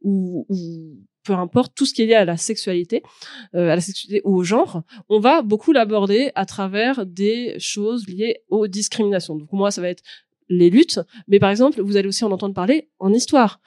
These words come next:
Lorsqu'on travaille sur la Seconde Guerre mondiale, on va parler de la déportation des homosexuels, par exemple.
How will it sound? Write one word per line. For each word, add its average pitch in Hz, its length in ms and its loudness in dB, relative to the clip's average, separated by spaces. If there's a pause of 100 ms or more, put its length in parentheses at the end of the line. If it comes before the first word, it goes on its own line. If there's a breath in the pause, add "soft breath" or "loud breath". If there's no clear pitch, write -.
(220)
Lorsqu'on 185 240 -2
travaille 196 200 -2
sur 196 100 -4
la 180 60 -4
Seconde 190 280 -2
Guerre 175 140 -2
mondiale, 185 420 0 (160 loud breath)
on 196 80 -4
va 190 140 2
parler 190 320 2
de 226 100 4
la 208 100 4
déportation 185 500 -4
des 226 280 2
homosexuels, 175 600 -4 (320)
par 165 120 -6
exemple. 160 420 -8